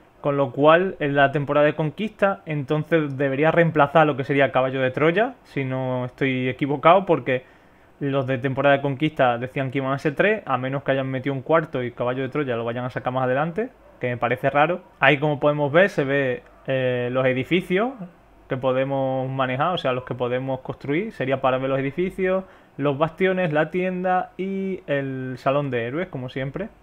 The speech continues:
¿Veis? Estos serían los edificios que podemos construir, Foundation Stone, que, como dice ahí, nos permite teleportar las ciudades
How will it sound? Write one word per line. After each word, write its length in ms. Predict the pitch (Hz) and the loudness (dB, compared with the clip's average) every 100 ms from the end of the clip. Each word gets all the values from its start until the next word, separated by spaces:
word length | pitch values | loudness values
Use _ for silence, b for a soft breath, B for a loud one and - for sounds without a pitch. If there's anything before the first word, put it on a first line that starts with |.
| _ _ | _ _
¿Veis? 320 | 139 170 185 180 | 2 4 4 2
Estos 280 | 170 180 | 0 2
serían 480 | 175 170 170 127 120 _ _ _ - | 2 2 2 0 -4 _ _ _ -4
los 180 | 143 | -2
edificios 420 | 135 127 175 165 165 | -2 -2 -2 -2 -4
que 80 | |
podemos 260 | 127 131 147 | -4 -4 -2
construir, 520 | 165 165 180 208 185 _ _ _ - | -4 -2 -2 -2 -6 _ _ _ -12
Foundation 600 | 143 139 143 147 151 147 | -6 -2 -2 -2 -4 -6
Stone, 420 | 143 185 185 214 226 _ b b b b _ - | -4 -2 -2 -2 -10 _ b b b b _ 0
que, 320 | 180 175 - - - | 2 2 -2 -20 -8
como 220 | 147 143 | -4 0
dice 220 | 160 165 165 | 0 4 6
ahí, 280 | 180 185 - _ _ _ - | 6 0 -10 _ _ _ -10
nos 180 | 151 147 | -6 0
permite 520 | 147 139 156 165 143 | 0 2 -2 0 0
teleportar 580 | 139 135 123 131 147 147 | 0 -2 -4 -4 0 2
las 160 | 147 | 0
ciudades 440 | - 147 156 120 | 0 0 0 -2